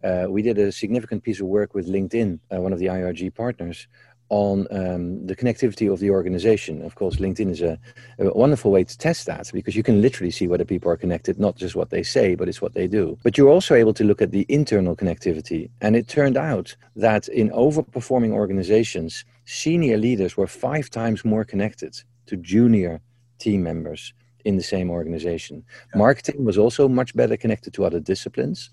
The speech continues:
Speaker 1: These are measurable. And so it's very interesting to say that, that you, to hear that you've done that. Um, look, you talked about C V S's role, and, um, before we get to the organization C V S, I, I'd like to just start with you.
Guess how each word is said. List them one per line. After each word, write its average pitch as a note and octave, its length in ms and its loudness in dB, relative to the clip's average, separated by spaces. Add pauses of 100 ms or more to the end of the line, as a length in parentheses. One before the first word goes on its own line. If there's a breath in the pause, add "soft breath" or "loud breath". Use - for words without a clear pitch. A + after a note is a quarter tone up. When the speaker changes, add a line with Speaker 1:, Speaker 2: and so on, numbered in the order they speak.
(120)
Speaker 1:
These D3 160 -4
are B2 60 2
measurable. G#2 640 -2 (460 soft breath)
And F#2+ 180 -2
so A2+ 180 4
it's A2 140 2
very E3 220 0
interesting A#2 360 -6
to - 60 -14
say A2 160 2
that, G2+ 300 -4
that G#2 200 -4
you, G#2+ 260 -6 (280)
to G#2+ 100 -8
hear A2+ 160 -2
that G2 120 -4
you've G2+ 180 -8
done G2+ 240 -6
that. E2 260 -14 (800 soft breath)
Um, C3+ 320 6
look, E3+ 240 4
you E3 80 4
talked G#3 240 4
about F3+ 340 2
C D#3+ 160 4
V C3 140 6
S's B2 280 2
role, A#2+ 460 6
and, A2+ 360 0
um, A2 340 4
before C3 400 2
we E3 100 2
get C3 280 -4
to A#2+ 120 -6
the A2+ 160 0
organization G2+ 680 -2
C G#2 220 -6
V F2+ 160 -4
S, A#2+ 260 -8
I, B2 200 0
I'd B2+ 120 -4
like D3 180 -2
to A2+ 80 -8
just C#3 200 -6
start B2+ 200 0
with G#2 120 -4
you. G2 280 0